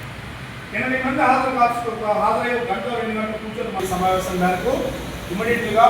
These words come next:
మీ డిపోలో ఉన్న సమస్యలన్నింటినీ మెమోరాండం డ్రాఫ్ట్ తయారు చేయండి. రిజిస్ట్రేషన్ కార్యక్రమం తీసుకున్న తర్వాత ఒక జనరల్ బాడీ, విస్తృత స్థాయి జనరల్ బాడీ మీటింగ్ అయ్యింది. రాష్ట్ర కమిటీ నేను, నర్సయ్య గారు ఎవరో వస్తాం. ఉంటే ఎంప్లాయీస్ మీద పని అవుతుంది, ఉంటే ఎంప్లాయీస్ మీద ఉండాలి, మన డిపోలో అనే విధంగా ఈ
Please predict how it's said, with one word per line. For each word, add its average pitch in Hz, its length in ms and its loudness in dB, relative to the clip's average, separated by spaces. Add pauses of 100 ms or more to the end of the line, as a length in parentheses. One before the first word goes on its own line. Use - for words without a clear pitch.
మీ 208 60 0 (120)
డిపోలో 220 400 0
ఉన్న 208 120 -2 (100)
సమస్యలన్నింటినీ 196 800 -4
మెమోరాండం 202 500 0
డ్రాఫ్ట్ 202 280 0
తయారు 185 240 -2
చేయండి. 165 240 -4
రిజిస్ట్రేషన్ 190 580 -8
కార్యక్రమం 185 440 -4
తీసుకున్న 180 360 -8
తర్వాత 185 300 2 (580)
ఒక 160 160 -10
జనరల్ 202 260 -2
బాడీ, 196 180 2
విస్తృత - 240 -6
స్థాయి 185 220 -2
జనరల్ 180 220 -4
బాడీ 185 220 0
మీటింగ్ 180 260 -6
అయ్యింది. 180 240 -4 (460)
రాష్ట్ర 185 260 -4
కమిటీ 185 240 -6 (120)
నేను, 180 180 -4 (100)
నర్సయ్య 180 320 -6
గారు 180 160 -6
ఎవరో - 240 -4
వస్తాం. - 240 -4
ఉంటే 214 380 -2 (180)
ఎంప్లాయీస్ 208 400 -2
మీద 214 220 -4
పని 190 160 -4
అవుతుంది, 190 420 0 (460)
ఉంటే 226 220 -4 (160)
ఎంప్లాయీస్ 226 360 2
మీద 226 100 -2 (120)
ఉండాలి, 202 280 2 (120)
మన 202 200 -2 (140)
డిపోలో 190 340 -2
అనే 180 160 -2
విధంగా 208 320 2 (460)
ఈ - 20 -8